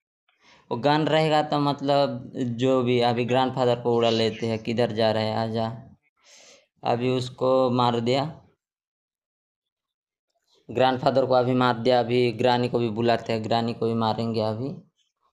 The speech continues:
वो ग्रानी तो, मतलब, किधर छुपा है, हमारे पीछे पीछे आ रहा था ला-, लेकिन अभी और किधर चला गया पता नहीं।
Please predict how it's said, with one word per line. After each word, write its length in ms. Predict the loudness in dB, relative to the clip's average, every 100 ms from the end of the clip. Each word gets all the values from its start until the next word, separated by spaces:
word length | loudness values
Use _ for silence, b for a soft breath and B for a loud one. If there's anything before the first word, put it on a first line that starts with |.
| _
वो 60 | -8
ग्रानी 380 | 0 0 0 -2
तो, 120 | 0
मतलब, 380 | -2 -2 -4 -2
किधर 280 | 0 0 0
छुपा 300 | -6 -4 -4
है, 400 | -4 -8 -12 -18 _ _ _ _ _ _ -4
हमारे 260 | 0 0
पीछे 300 | 0 -4 -4
पीछे 300 | -4 -4 -2
आ 120 | 0 2
रहा 140 | 0
था 160 | 0 0
ला-, 280 | 2 0
लेकिन 440 | -2 0 0 0 0
अभी 280 | 0 0 0
और 180 | 0
किधर 280 | -2 -2 -2
चला 300 | 0 0 2
गया 160 | 2 0
पता 360 | 0 -2 -2
नहीं। 240 | -2 -4